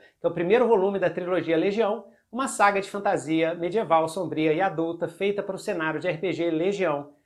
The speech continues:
A Era da Desolação, da editora Redbox. E o cenário Legião, A Era da Desolação, que também conta com os meus escritos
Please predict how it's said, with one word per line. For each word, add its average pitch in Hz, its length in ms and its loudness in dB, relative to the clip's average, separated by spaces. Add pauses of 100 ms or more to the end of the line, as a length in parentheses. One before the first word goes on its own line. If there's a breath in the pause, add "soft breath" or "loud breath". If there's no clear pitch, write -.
(140 soft breath)
A 160 180 4
Era 156 460 2
da 143 340 0 (160)
Desolação, 185 1000 0 (280 soft breath)
da 196 220 2
editora 196 640 2
Redbox. 180 1120 -2 (580)
E 330 280 6
o 269 200 0
cenário 170 480 6
Legião, 233 580 0 (140)
A 185 220 0
Era 170 200 6
da 156 120 0
Desolação, 180 720 0
que 233 120 -6
também 208 480 0
conta 175 440 -2
com 185 200 -6
os 156 140 -2
meus 143 260 -2
escritos 208 760 -6